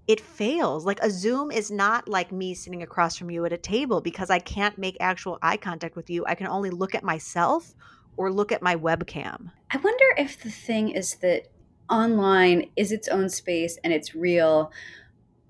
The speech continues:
Speaker 2: but it's just one space. And I think that there's this kind of fantasy,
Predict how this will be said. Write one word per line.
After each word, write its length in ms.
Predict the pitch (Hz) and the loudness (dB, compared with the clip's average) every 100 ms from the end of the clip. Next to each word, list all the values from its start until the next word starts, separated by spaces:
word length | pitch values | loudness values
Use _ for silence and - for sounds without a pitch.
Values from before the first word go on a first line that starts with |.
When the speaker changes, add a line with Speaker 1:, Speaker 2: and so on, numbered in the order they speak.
| - | 4
Speaker 2:
but 220 | 214 - | 4 4
it's 240 | 196 202 185 | 0 0 -2
just 800 | 175 214 180 180 - - - - - _ _ _ | 2 4 4 2 -4 -6 -8 -14 -18 _ _ _
one 360 | 160 165 165 165 | -4 0 2 2
space. 680 | - 156 104 - - - - | 0 0 0 -2 -4 -6 0
And 140 | 208 | 2
I 100 | 247 | 2
think 200 | 240 370 | 2 2
that 180 | 330 - | 0 2
there's 300 | 190 180 - | 2 4 0
this 320 | 165 165 - | -2 -2 -2
kind 260 | - 190 156 | -6 -2 -2
of 100 | 151 | -2
fantasy, 1040 | - 196 190 202 208 - - 139 - 82 | -4 2 2 2 -2 -6 -6 -6 -4 -4